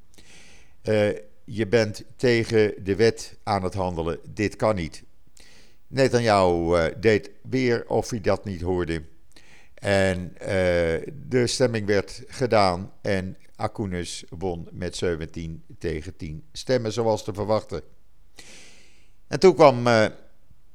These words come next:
de procureur-generaal weer en die zegt: "Dit kan niet, dit is illegaal, dit lijkt op een staatsgreep, je kan dit niet doen. Eh,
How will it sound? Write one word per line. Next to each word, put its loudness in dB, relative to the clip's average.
de -2
procureur-generaal 6
weer 4
en -6
die -2
zegt: 2
"Dit 0
kan 4
niet, -4
dit 0
is -2
illegaal, 2
dit 0
lijkt 6
op 0
een -2
staatsgreep, 2
je -2
kan 2
dit -2
niet -4
doen. -2
Eh, 4